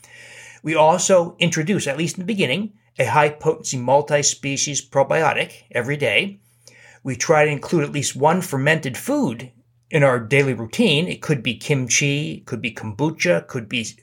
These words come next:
fermented sauerkraut, uh, fermented pickles, and you can make these yourself. You don't have to buy them, or you can buy them for convenience.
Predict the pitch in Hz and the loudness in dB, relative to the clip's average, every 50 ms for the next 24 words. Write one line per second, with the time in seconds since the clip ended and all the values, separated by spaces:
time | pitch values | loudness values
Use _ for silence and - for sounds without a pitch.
0 | _ - - - - 123 131 139 135 - 113 - - 151 147 147 160 156 151 - | _ -20 -16 -10 -6 0 0 0 0 0 -4 -2 2 4 4 4 4 2 2 2
1 | 170 175 165 165 175 - - - - - - - - - - - - 110 - - | 2 4 4 4 2 0 -4 -14 -20 -20 -20 -20 -20 -20 -18 -10 -10 -10 -8 -6
2 | - 131 135 139 131 127 - 110 - _ - 226 220 - 202 214 220 - - - | -4 0 0 0 0 -2 -6 -12 -16 _ 2 2 2 2 0 -2 -2 -4 -6 -8
3 | - - - - 160 226 220 196 190 170 156 156 147 - 180 175 160 190 208 - | -10 -18 -10 -2 -2 -2 0 2 2 4 4 4 4 2 -2 -2 0 0 0 0
4 | - - 214 131 90 - - - - 131 127 156 156 143 160 151 - 120 107 120 | 2 2 2 0 0 -4 -10 -12 -10 -6 -4 -2 0 2 0 0 0 -2 0 2
5 | 127 135 120 147 196 214 196 190 175 175 180 - 170 160 139 120 113 107 110 110 | 2 4 2 0 -4 0 2 2 4 4 2 2 0 0 2 2 2 0 0 0
6 | 110 - - 107 - - 127 110 127 107 95 85 - - - - - | -4 -6 -8 -10 -8 -8 -8 -6 -6 -8 -8 -14 -14 -12 -12 -12 -12